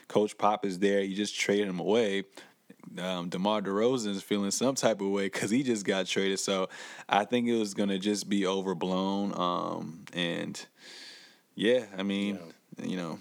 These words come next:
Speaker 1: he doesn't have to show up there. You know, it's the off season. He's not obligated. So, you know, if he wants to rest and, you know, keep working on his game, then that's completely fine.
Speaker 2: Mm-hmm.
Speaker 1: Um, do you think he should have came to, you know, the mini camp?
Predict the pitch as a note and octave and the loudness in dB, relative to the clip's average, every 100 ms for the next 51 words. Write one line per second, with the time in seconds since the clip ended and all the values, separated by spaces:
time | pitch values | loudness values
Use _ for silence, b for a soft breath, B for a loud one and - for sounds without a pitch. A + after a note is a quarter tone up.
0 | - A2+ B2 A2+ A#2 B2+ A2 - G2+ G2+ | 0 4 4 4 2 2 0 0 2 2
1 | F2 G2 G#2 G#2+ F#2+ F#2+ F#2+ F#2+ - - | 0 0 0 -2 -4 -2 -2 -2 -6 -10
2 | - G2 - - - _ - F#2 G#2 A#2 | -8 -6 -4 -6 -12 _ 0 2 2 2
3 | - F#2 F#2+ G2+ G2+ G2+ F#2 G#2 G2+ E2 | -2 -2 -2 -4 0 0 2 2 2 0
4 | E2+ F#2 F#2+ - F2 F2 - B B B | 0 0 -2 -2 -2 -2 -8 B B B
5 | B F#2+ F#2 F#2 G2 G#2 G#2 G2+ G2 A2 | B -4 -2 -2 0 0 0 0 2 2
6 | A2+ - F#2+ F#2+ F#2+ F#2+ A2 G2 G2+ G2+ | 0 -4 -2 0 -2 -2 -2 0 0 0
7 | G2 F2+ - G#2+ A#2 F#2 F#2 G2 G#2 - | -2 -2 0 0 0 -2 0 -2 -4 -10
8 | - G2+ F2+ F#2+ G2+ G#2 F#2+ A2 A#2 G#2+ | -10 -6 -4 0 0 0 0 0 2 -2
9 | - B F#2+ F#2 F#2 F#2 F2+ F#2+ G#2 G2 | -6 B -8 -2 0 0 0 0 0 -2
10 | F#2+ F#2+ F#2+ F#2+ - _ _ - G2 F#2+ | -2 2 2 0 -6 _ _ -2 -2 0
11 | - F#2+ F#2+ F#2+ F#2 F2+ F2+ F2+ F#2 F#2+ | 0 0 0 -2 -4 -2 -2 -2 0 0
12 | G2+ G#2+ G#2 | 0 -2 -4